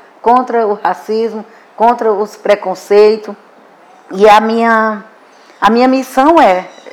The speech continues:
hoje eu digo, de cuidar, guardar os conhecimentos, repassar. A gente recebeu esses conhecimentos, mas a gente tá repassando também esses conhecimentos para as crianças, para os jovens.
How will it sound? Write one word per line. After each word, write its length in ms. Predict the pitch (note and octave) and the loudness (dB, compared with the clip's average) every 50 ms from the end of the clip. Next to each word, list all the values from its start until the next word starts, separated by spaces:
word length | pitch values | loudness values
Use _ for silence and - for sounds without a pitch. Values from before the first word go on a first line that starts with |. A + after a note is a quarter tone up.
| - _ _ _ | -20 _ _ _
hoje 260 | - G#3+ A#3 B3 C4 | 0 2 2 2 2
eu 40 | D4 | -2
digo, 380 | B3 G#3 G#3 G#3+ G#3 G3 G3+ G3+ - - _ | -4 -2 -2 -2 -2 -2 -8 -14 -16 -20 _
de 80 | - G3+ | -10 -10
cuidar, 580 | G3+ - C4 C#4 C4 A3 A3 F3+ F#3 G3+ - - - _ _ _ _ _ _ _ _ - - - - - | -4 -2 -2 -2 0 0 0 0 0 -6 -12 -18 -20 _ _ _ _ _ _ _ _ -20 -20 -20 -4 0
guardar 380 | G3+ G3+ F3+ F3+ F#3 G3 A3+ | 0 0 0 0 0 0 0
os 100 | A#3 A#3 | 0 -2
conhecimentos, 800 | - A#3 A3+ A3 A3 A3 A3 G#3 G3 G3 G3+ G#3+ A3 G#3+ - G3+ - | -4 -2 0 0 0 0 -2 -8 -10 -8 -8 -8 -10 -10 -12 -4 -2
repassar. 640 | G#3+ G#3+ G#3+ - G3 G3 F#3+ - - F#3+ F3+ F#3+ F#3+ - - - - - - | -2 -2 0 -2 -2 -2 -2 0 0 2 2 2 0 -4 -12 -20 -20 -14 -4
A 100 | - G3+ | -4 -2
gente 300 | F#3+ A#3+ A#3+ A#3 - A#3 | 0 0 -2 -2 -4 0
recebeu 640 | A3+ B3+ B3+ C4 C4 - A3 G#3 G3 A3+ B3 C4 C#4+ | 2 2 2 4 2 2 0 4 4 6 6 6 4
esses 240 | C4+ C#4 A#3+ A3+ | 2 -2 -8 -10
conhecimentos, 880 | - - A#3 A3 A3 G#3+ G3+ - F#3+ G3 G3 G3+ G#3 G#3+ G#3+ - - A3+ - _ _ _ _ - | -6 -6 -4 -2 -2 -4 -4 -4 -8 -10 -10 -8 -8 -10 -10 -12 -18 -20 -20 _ _ _ _ -4
mas 240 | F3 G3 G3+ G3 G#3+ | 0 0 2 2 0
a 60 | G#3+ | -2
gente 260 | F#3 G#3+ G#3+ G#3+ - G#3 | -4 -6 -8 -10 -12 -6
tá 140 | - A3 | -2 -2
repassando 680 | G#3+ G#3+ A3+ A3 - A#3 A3+ A3 - B3 C4 C4+ A#3+ A#3+ | -2 0 -2 -4 -4 -4 -4 -4 -4 -4 -4 -4 -6 -8
também 240 | - G#3 G#3 G3 | -10 -10 -10 -10
esses 240 | G3 F#3+ - F3+ - | -10 -10 -14 -18 -14
conhecimentos 680 | - F#3+ F#3+ F#3+ F#3+ F#3+ - F#3+ F#3+ F3 F3+ F3+ - - - _ - - _ | -10 -10 -6 -4 -6 -6 -6 -10 -10 -10 -10 -12 -14 -18 -20 _ -20 -20 _
para 100 | - F#3 F#3+ | -2 0 0
as 120 | G3 G3 | 0 -2
crianças, 580 | - A3+ A3 G#3 G3+ G3+ G3+ G#3 G#3 - G#3 G3 - | -4 -6 -6 -6 -6 -8 -8 -10 -10 -12 -14 -14 -8
para 100 | - G#3 | -6 -4
os 140 | G3+ G3 F3+ | -4 -4 -4
jovens. 380 | F3 F#3+ F#3 F#3+ G3 F#3+ - | -6 -4 -4 -2 -4 -4 -6